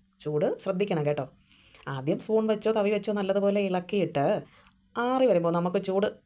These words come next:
താങ്ങാൻ പറ്റുന്ന പരുവമാകുമ്പോൾ നല്ലതുപോലെ കൈ കൊണ്ട് കുഴച്ചെടുത്താൽ മതി. ആ സമയം കുറച്ച് വെളിച്ചെണ്ണയോ നെയ്യോ നമുക്ക്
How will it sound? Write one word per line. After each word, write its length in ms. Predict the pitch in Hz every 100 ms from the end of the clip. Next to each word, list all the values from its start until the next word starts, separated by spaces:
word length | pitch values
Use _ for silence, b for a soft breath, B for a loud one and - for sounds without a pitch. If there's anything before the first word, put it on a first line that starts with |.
| 185
താങ്ങാൻ 320 | 180 185 214 220
പറ്റുന്ന 240 | 202 190
പരുവമാകുമ്പോൾ 800 | 170 170 165 151 147 135 156 262
നല്ലതുപോലെ 460 | 214 185 139 160 -
കൈ 160 | 220 214
കൊണ്ട് 240 | 180 143
കുഴച്ചെടുത്താൽ 480 | 233 226 208 156 135
മതി. 200 | 131 -
ആ 60 | 269
സമയം 240 | 262 226
കുറച്ച് 240 | 214 175 185
വെളിച്ചെണ്ണയോ 500 | 160 160 175 160 208
നെയ്യോ 360 | 202 180 170 226
നമുക്ക് 280 | 170 160